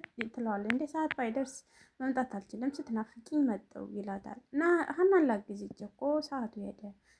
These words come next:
«ምንም ችግር የለውም ይሂድ፣ እንደውም በፍቅር የተከሸነ ምግብ እንሰራለን»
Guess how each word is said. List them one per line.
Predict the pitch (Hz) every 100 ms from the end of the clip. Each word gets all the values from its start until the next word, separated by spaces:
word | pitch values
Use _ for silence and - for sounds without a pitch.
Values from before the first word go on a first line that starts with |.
| _
«ምንም | 349 370 349
ችግር | - - 196
የለውም | 196 202 202 214
ይሂድ፣ | 233 226 202 240
እንደውም | 294 226 254
በፍቅር | 254 285 269 262
የተከሸነ | 285 254 196 - 196 196
ምግብ | 196 202 196
እንሰራለን» | 277 294 190 190 190 196 196